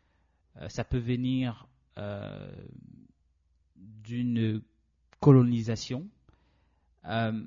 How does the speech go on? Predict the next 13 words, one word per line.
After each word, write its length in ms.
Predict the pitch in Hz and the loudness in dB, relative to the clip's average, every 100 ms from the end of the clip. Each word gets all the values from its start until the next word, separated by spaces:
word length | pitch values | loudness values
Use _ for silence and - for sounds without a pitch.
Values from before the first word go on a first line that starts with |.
| - _ _ _ _ _ _ _ _ _ _ _ _ - | -14 _ _ _ _ _ _ _ _ _ _ _ _ -4
et 100 | 135 | 2
globalement, 560 | 139 135 135 139 190 | 4 6 4 2 0
en 60 | 180 | -2
fait, 300 | - 175 180 - | -4 -4 -4 -6
ce 140 | 135 | -12
sont 180 | - 147 | -6 -6
des 100 | 131 | -6
choses 360 | - 160 165 | -4 -6 -6
qui, 580 | - - 139 151 160 - | -10 -8 -6 -4 -6 -8
euh, 360 | - 120 117 113 - _ _ _ | -6 -2 -2 -4 -10 _ _ _
doivent 460 | 110 127 139 147 - | 0 2 2 0 -4
se 280 | - - 123 | -14 -6 -6
guérir. 720 | 113 117 110 107 92 - | -2 -4 -4 -8 -10 -12